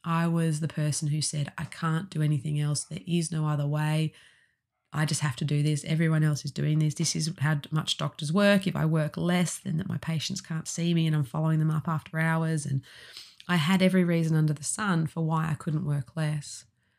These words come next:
And in the end, I had to work less. The t-, the choice was taken away from me. And this, I feel, is part of what constitutes burnout,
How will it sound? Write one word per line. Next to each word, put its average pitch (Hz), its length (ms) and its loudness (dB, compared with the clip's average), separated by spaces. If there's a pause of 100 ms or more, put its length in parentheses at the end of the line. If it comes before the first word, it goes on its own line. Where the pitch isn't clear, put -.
(960)
And 180 120 4
in 185 80 6
the 180 160 6
end, 175 440 4
I 151 60 2
had 170 260 2
to 190 100 -2
work 165 260 -2
less. - 300 -4
The 156 140 -10
t-, 190 200 -6
the 165 120 -2
choice 160 320 -2
was 147 100 -10
taken 156 320 -4
away 156 220 2
from 156 200 -2
me. 156 180 2
And 156 140 2
this, 185 380 -2
I 151 100 0
feel, 160 800 0 (480)
is 160 360 2
part 160 600 0
of 151 320 -4 (240)
what 156 540 -2 (160)
constitutes 147 600 -4
burnout, 160 480 0